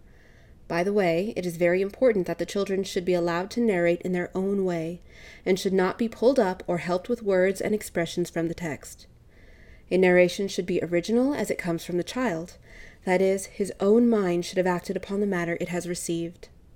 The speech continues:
So if education is the science of relations, it is not only important that the student develop relations with the material in his narrations. It is also important that the relationship between child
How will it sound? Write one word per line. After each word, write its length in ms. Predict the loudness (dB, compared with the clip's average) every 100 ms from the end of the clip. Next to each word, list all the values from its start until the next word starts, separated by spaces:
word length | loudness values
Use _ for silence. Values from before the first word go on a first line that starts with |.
| -20 -20 -20 -20 -20 -20 -20 -20 -2
So 200 | 6 6
if 120 | 6
education 800 | 0 -2 0 0 0 0 -2 -4
is 100 | -8
the 100 | -6
science 400 | -4 0 2 2
of 120 | 2 0
relations, 680 | 2 2 0 -4 -6 -10 -18 -20 -20 -8 4
it 80 |
is 140 | 6 6
not 260 | 4 4
only 400 | 2 4 6 4
important 540 | 2 0 4 4 2 -2
that 120 | -4
the 60 | -6
student 340 | -2 0 0
develop 360 | 0 0 0 -2
relations 580 | 0 2 0 -2 -2 -4
with 120 | -4
the 60 | -2
material 640 | -2 -4 0 2 2 -2
in 80 | -4
his 200 | -4 -2
narrations. 840 | -2 -2 -2 -4 -6 -6 -10 -16 -20 -20 -20 -20 -20 -20 -20 -20 -10
It 100 | -2
is 140 | -2 0
also 340 | 0 0 2 0
important 580 | 2 -2 -4 -4 -6 -10 -20 -12
that 120 | -8 -2
the 80 |
relationship 600 | 0 2 2 0 -2 -2
between 360 | -4 -2 0 0
child 560 | -2 -2 0 0 -2